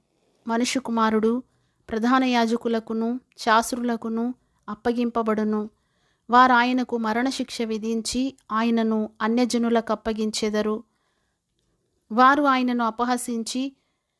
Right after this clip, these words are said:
ఆయన మీద ఉమ్మివేసి, కొరడాలతో ఆయనను కొట్టి చంపెదరు.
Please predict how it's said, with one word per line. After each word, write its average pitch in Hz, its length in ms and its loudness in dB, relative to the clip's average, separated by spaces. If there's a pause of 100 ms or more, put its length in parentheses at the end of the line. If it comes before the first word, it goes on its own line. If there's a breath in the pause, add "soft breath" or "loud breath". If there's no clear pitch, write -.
(600)
ఆయన 247 280 4
మీద 254 240 2
ఉమ్మివేసి, 226 840 -2 (240)
కొరడాలతో 240 800 2
ఆయనను 220 420 -2
కొట్టి 214 380 -8
చంపెదరు. 208 720 -6